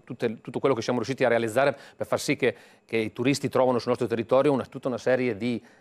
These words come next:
eh, di iniziative sicure e avere la possibilità di, di, di, di trovare il territorio il più possibile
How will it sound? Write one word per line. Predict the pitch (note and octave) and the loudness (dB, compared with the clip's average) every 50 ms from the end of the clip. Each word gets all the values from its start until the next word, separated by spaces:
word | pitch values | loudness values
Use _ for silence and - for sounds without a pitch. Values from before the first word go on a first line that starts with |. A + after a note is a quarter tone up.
| _ - | _ -8
eh, | G2+ G2+ G#2+ | -6 -6 -4
di | G#2 A2+ | -4 -4
iniziative | A2+ B2+ - - D3 B2 - - C#3+ D3 D3 D#3 D#3 D3 D3+ - - _ | -4 -4 -2 -2 -2 -2 0 2 2 2 4 4 2 0 -2 -10 -20 _
sicure | - - - A#2 - - D3 D#3 D#3 D#3+ D#3 D#3+ E3 E3 - - - | -12 -8 -8 -8 -4 0 2 4 6 6 4 4 2 -2 -6 -10 -4
e | - A2+ | -2 0
avere | A#2 A#2+ B2+ B2 | 2 4 4 2
la | A#2+ A#2 | 2 0
possibilità | A#2+ A2+ - C3 A#2+ A#2 - C#3 B2+ B2+ | 0 -4 -4 -4 -4 0 2 2 2 2
di, | G#2+ A#2+ A#2 A#2 A2+ A2 G#2+ G2 | 0 -2 -2 -2 -4 -4 -6 -6
di, | G#2 A2+ A2 A2 G#2 G2+ G2+ G2 F2+ | -6 -6 -6 -6 -6 -8 -8 -10 -10
di, | F#2 A2 A#2 A2+ | -12 -16 -14 -14
di | A2 G#2+ A2+ A#2+ C3 C3 C3+ B2 A#2+ A2 - A2+ - _ _ _ _ - | -14 -14 -14 -14 -16 -18 -18 -20 -20 -20 -20 -20 -20 _ _ _ _ -8
trovare | - A#2+ A#2 C3 C3+ C3 | -4 0 0 2 2 0
il | A#2+ - | 0 -2
territorio | - B2 B2+ A#2 - C3+ C3+ C#3 C#3 C#3 C3+ C3 C3 B2 | 0 -2 0 2 2 4 4 4 4 4 4 4 4 2
il | A#2 A2+ G#2+ | 0 -2 -4
più | - B2+ | -6 -6
possibile | - B2 A#2 - - B2+ A#2+ C3 B2+ A#2+ A#2 | -6 -4 -6 -2 -2 0 2 2 2 2 0